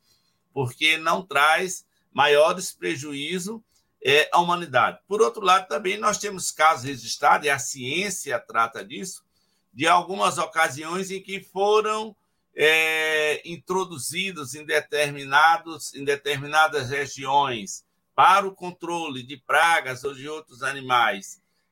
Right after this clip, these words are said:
aqueles que deles se a-, se alimentavam, e isso depois trouxe um desequilíbrio maior ainda, o que demonstra que tudo pede estudo e cautela, mas é uma providência divina e o homem pode sim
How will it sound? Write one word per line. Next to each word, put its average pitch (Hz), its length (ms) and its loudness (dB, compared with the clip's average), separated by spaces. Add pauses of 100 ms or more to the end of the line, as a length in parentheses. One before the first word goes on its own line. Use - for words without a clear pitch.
aqueles 180 760 0
que 156 240 -14
deles 147 340 -6
se 151 140 0
a-, 139 180 2
se - 160 -10
alimentavam, 156 840 0
e 190 200 -2
isso 190 180 -8
depois 185 420 -6
trouxe 202 360 0
um 196 80 -10
desequilíbrio 196 760 -4
maior 185 360 4
ainda, 165 500 -4 (460)
o 127 120 -16
que 170 160 -12
demonstra 170 540 -4
que - 160 -18
tudo 180 320 -12
pede 143 340 0
estudo 202 680 -8
e 180 100 -8
cautela, 123 680 0 (340)
mas 143 340 4
é 160 80 0
uma 156 240 0
providência 127 600 -8
divina 147 540 -6
e 190 100 -4
o 185 80 -2
homem 160 480 -2
pode 143 340 2
sim 131 440 -12